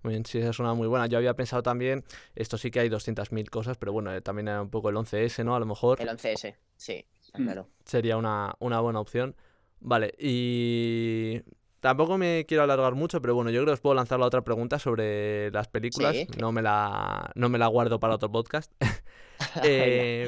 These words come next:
Speaker 2: Venga.
Speaker 1: ahora está muy de moda de hacer los remakes, ¿vale? O los reboots que se llaman de, de películas antigu-, antiguas o no tan antiguas. O sea, antes tenían que pasar treinta años y te hacían una, y ahora cada cinco te hacen la misma.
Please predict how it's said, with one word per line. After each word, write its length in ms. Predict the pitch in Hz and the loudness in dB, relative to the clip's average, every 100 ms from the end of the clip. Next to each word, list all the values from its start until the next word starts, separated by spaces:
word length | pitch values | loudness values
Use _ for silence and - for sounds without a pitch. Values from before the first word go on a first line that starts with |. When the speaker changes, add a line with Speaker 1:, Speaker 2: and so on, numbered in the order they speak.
| 123 | -6
Speaker 2:
Venga. 140 | - 135 | -2 2
Speaker 1:
ahora 140 | 160 | 2
está 160 | - 165 | 2 2
muy 160 | 165 | 4
de 100 | 156 | 4
moda 240 | 160 170 139 | 4 4 6
de 60 | |
hacer 260 | 120 131 131 | 4 4 6
los 240 | 131 127 | 8 8
remakes, 540 | 123 123 131 151 160 131 | 6 2 2 2 0 4
¿vale? 320 | 127 147 135 | 4 6 6
O 140 | 117 | 4
los 180 | 113 110 | 4 2
reboots 460 | 113 113 131 143 - | 0 0 -2 -4 -4
que 120 | 120 | -2
se 140 | 117 | 0
llaman 400 | 117 120 139 156 | 0 2 0 0
de, 400 | 117 110 98 98 110 | 0 0 2 0 0
de 120 | 117 | 0
películas 580 | 117 120 120 131 165 - | 2 0 0 -2 -2 -8
antigu-, 520 | - 107 107 123 127 - | -4 -4 0 0 0 -2
antiguas 360 | 113 113 135 - | -2 0 -2 -2
o 100 | 113 | -2
no 140 | 117 | 0
tan 120 | 127 120 | 2 2
antiguas. 400 | 113 123 147 123 | 2 2 2 4
O 40 | |
sea, 120 | 107 | 2
antes 180 | 110 120 | 2 0
tenían 180 | 127 123 | 0 0
que 80 | 120 | 0
pasar 260 | 117 123 | 2 0
treinta 380 | 113 117 120 123 | 0 -2 2 2
años 220 | 123 117 | 2 -2
y 60 | 107 | -2
te 80 | 95 | -2
hacían 240 | 110 117 | -2 0
una, 200 | 127 143 | 0 0
y 60 | 120 | 2
ahora 220 | 113 117 | 2 2
cada 200 | 110 107 | 2 0
cinco 340 | 135 127 143 | 0 -2 0
te 120 | 120 107 | 2 2
hacen 280 | 107 113 110 | 0 -2 -2
la 80 | |
misma. 340 | 110 107 104 | -2 -4 -8